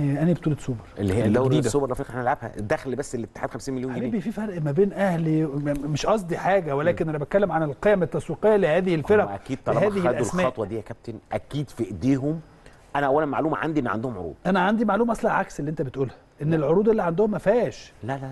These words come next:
Speaker 2: لا، انا اعرف عرض
Speaker 3: كابتن،
Speaker 2: مين
Speaker 3: انا، انا
Speaker 2: فلوس.
Speaker 3: اتكلمت مع رؤساء
Speaker 2: أنا
Speaker 3: انديه
Speaker 2: أعرف
Speaker 3: كتير
Speaker 2: عرض
Speaker 3: جدًا
Speaker 2: موجود.
Speaker 3: وقالوا لهم عروض.
Speaker 2: في فلوس.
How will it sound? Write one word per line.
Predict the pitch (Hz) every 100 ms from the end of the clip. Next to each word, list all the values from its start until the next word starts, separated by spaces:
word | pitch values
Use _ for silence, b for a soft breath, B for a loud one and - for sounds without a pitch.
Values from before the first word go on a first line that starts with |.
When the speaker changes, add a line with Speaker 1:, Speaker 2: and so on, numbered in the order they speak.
| 127
Speaker 2:
لا، | 127
انا | 139
اعرف | 156 135
عرض | 120 120
Speaker 3:
كابتن، | 123 143
Speaker 2:
مين | 131
Speaker 3:
انا، | 139
انا | 135 131
Speaker 2:
فلوس. |
Speaker 3:
اتكلمت | 127 127 135
مع | 127
رؤساء | 110 127
Speaker 2:
أنا |
Speaker 3:
انديه | 127 135
Speaker 2:
أعرف | 139
Speaker 3:
كتير | 117
Speaker 2:
عرض | 135
Speaker 3:
جدًا | 131
Speaker 2:
موجود. | 143 120
Speaker 3:
وقالوا | - 151
لهم | 156
عروض. | 131 175 143
Speaker 2:
في | 147
فلوس. | 120 117 -